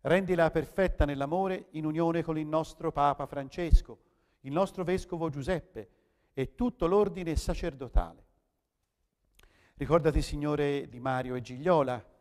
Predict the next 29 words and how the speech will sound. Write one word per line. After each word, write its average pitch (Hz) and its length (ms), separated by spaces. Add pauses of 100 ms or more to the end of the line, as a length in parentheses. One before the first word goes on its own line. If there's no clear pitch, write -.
di 120 120
Michele, 156 580 (500)
di 143 260
Tunisina 147 640
e 131 60
Otello, 170 680 (260)
del 143 200
giovane 147 360
Filippo, 190 600 (640)
dei 180 100
nostri 180 320
fratelli 180 460
e 170 60
delle 165 160
nostre 165 340
sorelle 165 500
che 160 120
si - 120
sono 180 220
addormentati 160 880
nella 147 180
speranza 151 640
della 139 200
risurrezione, 131 840 (540)
e 151 160
di 151 220
tutti 233 280
i 185 60
defunti 101 600